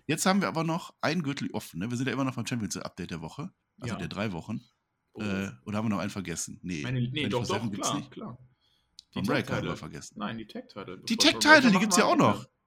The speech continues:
Speaker 1: Nee, die Tag-Title kann ich jetzt nicht machen. Das gibt ja gleich ein anderes Update.
Speaker 2: Ja,
Speaker 1: Die mach
Speaker 2: stimmt.
Speaker 1: ich gleich. Die mach
Speaker 2: Okay.
Speaker 1: ich gleich. Jetzt mach ich erstmal Braun Breaker.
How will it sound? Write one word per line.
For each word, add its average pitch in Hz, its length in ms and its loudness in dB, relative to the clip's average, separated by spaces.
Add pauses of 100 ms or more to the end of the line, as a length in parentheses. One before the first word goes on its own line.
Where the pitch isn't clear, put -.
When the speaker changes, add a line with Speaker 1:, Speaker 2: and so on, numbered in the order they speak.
(460)
Speaker 1:
Nee, 135 120 6
die 143 140 2
Tag-Title 196 400 0
kann 190 160 0
ich 185 80 -2
jetzt 175 140 -6
nicht 165 120 -2
machen. 190 220 -2
Das 104 100 -4
gibt - 160 -8
ja 147 60 0
gleich 131 180 0
ein - 60 -6
anderes 170 180 0
Update. - 480 -10 (300)
Speaker 2:
Ja, 143 80 -10
Speaker 1:
Die - 100 -2
mach 202 120 2
Speaker 2:
stimmt. 262 100 -2
Speaker 1:
ich - 60 -8
gleich. 71 460 0 (240)
Die - 60 -6
mach 135 140 0
Speaker 2:
Okay. - 80 -6
Speaker 1:
ich - 80 -12
gleich. - 360 -6 (440)
Jetzt 107 180 -2
mach 196 180 2
ich 208 120 0
erstmal 185 300 -2
Braun 143 180 4
Breaker. 73 420 -4